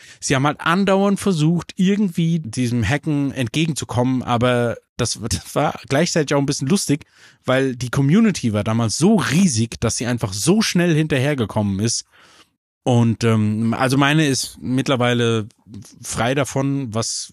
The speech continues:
wahrscheinlich leider eher ein Fehler gewesen ist, weil der letzte Patch oder so hat dann dafür gesorgt, dass es irgendwie,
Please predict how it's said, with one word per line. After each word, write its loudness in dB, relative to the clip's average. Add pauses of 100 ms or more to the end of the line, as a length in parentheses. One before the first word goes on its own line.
(120)
wahrscheinlich -6
leider -2
eher -2
ein -4
Fehler -2
gewesen -4
ist, -4
weil -4 (120)
der -2
letzte -4
Patch -8
oder -6
so -6
hat -8
dann -4
dafür -6
gesorgt, -4
dass -4
es -10 (460)
irgendwie, 2